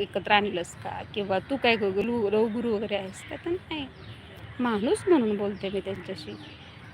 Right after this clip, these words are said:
आणि असं काय का तुम्ही तरुण नव्हताच का कुणीही? आत्ता वय एवढी झाली तरी चुकतात लोकं. मग ती तर बिचारी बालिश आहेत. जेव्हा कधी तुम्हाला तुमच्या आसपास, तुमच्या नातेवाईकांच्यात अशी, अ, मुलं,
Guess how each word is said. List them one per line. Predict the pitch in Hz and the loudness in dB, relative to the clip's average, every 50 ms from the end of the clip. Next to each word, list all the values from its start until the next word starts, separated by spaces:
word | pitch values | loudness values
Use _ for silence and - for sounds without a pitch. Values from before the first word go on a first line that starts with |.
| - 233 | -14 -12
आणि | 220 240 294 339 - - - | -10 -10 -10 -12 -8 -4 -2
असं | 294 302 - 480 | -2 -2 -2 -4
काय | - - 508 508 | -4 -2 -2 -2
का | - - 392 - | 0 0 0 2
तुम्ही | 392 349 403 415 - | 2 2 2 2 2
तरुण | 403 370 370 370 | 2 6 6 8
नव्हताच | 370 330 320 294 262 - 285 269 - - - | 8 8 6 2 0 0 0 -2 -2 -4 -4
का | 226 214 214 208 - - | -4 -4 -4 -6 -6 -4
कुणीही? | 262 233 208 233 208 190 202 214 208 - - 160 170 190 190 202 196 196 185 175 - - 185 185 226 226 190 - - 233 | -2 0 0 0 0 0 -2 -4 -6 -6 -6 -6 -6 -6 -8 -8 -8 -10 -10 -12 -12 -12 -10 -10 -10 -10 -12 -12 -12 -12
आत्ता | 208 - 208 - - 254 294 330 | -12 -12 -6 -2 2 2 2 2
वय | 302 240 233 226 233 247 285 311 320 | 2 2 4 4 6 6 6 6 6
एवढी | 294 262 254 277 285 269 | 6 4 4 4 4 4
झाली | 269 277 262 247 262 | 6 6 6 4 2
तरी | - - 262 277 254 | 2 2 0 0 0
चुकतात | - 277 - - - - 190 160 - - | -2 -4 -6 -6 -6 -4 -4 -4 -4 -4
लोकं. | 202 208 - - - 208 214 269 311 - - - - - - - - - - | -8 -8 -10 -10 -12 -10 -10 -10 -12 -14 -16 -16 -14 -14 -14 -14 -14 -10 -10
मग | - 247 - | -8 -6 -4
ती | 311 - - | -4 -4 -4
तर | 320 302 | -4 -2
बिचारी | 285 277 226 190 262 262 262 294 | -2 -2 0 2 2 4 4 4
बालिश | 285 285 269 254 247 254 254 - - | 4 6 6 6 4 2 0 0 -2
आहेत. | 214 208 - - - 220 202 170 - - - - - - - - - - | -2 -4 -6 -8 -12 -10 -10 -10 -10 -12 -12 -12 -12 -12 -14 -14 -12 -8
जेव्हा | 208 247 247 233 - 339 349 | -6 -6 -6 -4 -2 -2 0
कधी | - 359 311 339 339 | 2 2 2 2 4
तुम्हाला | - 339 302 285 294 285 294 294 | 4 4 4 4 4 2 0 0
तुमच्या | - 277 254 226 - 254 247 | 0 -2 -2 0 2 2 2
आसपास, | 247 240 - - - - 214 202 196 196 196 | 2 0 -2 -10 -10 -8 -6 -6 -6 -6 -8
तुमच्या | - - 220 220 208 - 220 | -10 -8 -6 -6 -4 -4 -4
नातेवाईकांच्यात | 233 240 240 233 254 214 233 220 - 208 202 208 196 - 208 202 202 - - 220 | -4 -4 -4 -2 -4 -4 -4 -4 -6 -6 -6 -6 -6 -6 -8 -10 -10 -12 -14 -12
अशी, | - - - - 247 254 262 - - - - - - - - - - | -12 -10 -8 -6 -6 -6 -8 -8 -12 -14 -16 -16 -16 -16 -14 -8 -6
अ, | 202 | -4
मुलं, | 214 214 214 - 214 262 269 254 233 | -2 -2 -2 -2 0 2 2 2 2